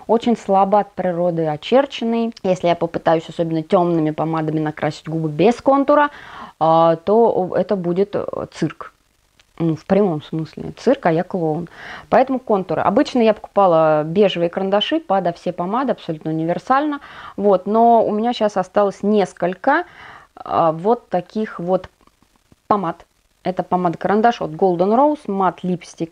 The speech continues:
Crayon. Это оттенок номер двадцать восемь и оттенок номер восемнадцать. Он, а,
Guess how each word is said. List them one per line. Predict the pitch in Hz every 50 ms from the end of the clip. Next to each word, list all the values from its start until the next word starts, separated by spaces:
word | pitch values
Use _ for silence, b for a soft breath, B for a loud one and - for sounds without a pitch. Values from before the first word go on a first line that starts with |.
| _
Crayon. | - - 165 165 180 196 226 262 294 330 359 392 B B B B B B _
Это | 170 - - 165
оттенок | 156 - 175 170 160 - -
номер | 165 165 160 - 151
двадцать | 156 165 190 233 269 269 - - 247 - -
восемь | 220 226 226 240 233 - 254 277 B B B B B B B -
и | 180
оттенок | 180 - - - 202 233 262 254 -
номер | - 185 170 175 180 180 - B B B B B
восемнадцать. | 170 160 156 175 190 - - - 247 254 269 254 220 196 175 165 156 160 - - - 165 - -
Он, | 165 165
а, | - - 180 180 -